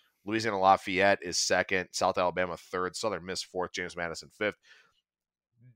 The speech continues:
There are some teams here that are pretty good offensively,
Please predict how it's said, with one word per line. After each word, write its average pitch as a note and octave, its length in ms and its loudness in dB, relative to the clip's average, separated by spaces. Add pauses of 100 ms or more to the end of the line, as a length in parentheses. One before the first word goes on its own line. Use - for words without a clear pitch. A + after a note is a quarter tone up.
(240)
There G#3+ 180 6
are E4+ 60 -2
some A3+ 180 -4
teams D#3+ 320 -8
here C3 100 -2
that G2+ 80 -2
are F2 140 -4
pretty G#3+ 280 -2
good C3+ 200 0
offensively, E2+ 840 -2